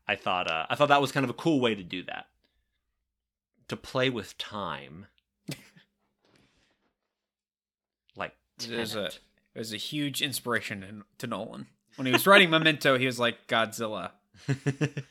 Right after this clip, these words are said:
Speaker 2: Godzilla.
Speaker 1: Uh,
Speaker 2: I, I did like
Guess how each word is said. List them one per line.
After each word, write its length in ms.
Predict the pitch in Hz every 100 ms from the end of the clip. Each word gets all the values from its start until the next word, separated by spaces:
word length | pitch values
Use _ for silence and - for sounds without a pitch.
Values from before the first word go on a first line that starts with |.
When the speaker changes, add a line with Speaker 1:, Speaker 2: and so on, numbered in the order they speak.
| - - - - - 240 - - - _ _ - - -
Speaker 2:
Godzilla. 460 | 90 95 87 - - _ _ _ _ -
Speaker 1:
Uh, 220 | 95 87 78 _ -
Speaker 2:
I, 180 | 165 190 160
I 120 | 170
did 280 | - 208 208
like 440 | 185 185 180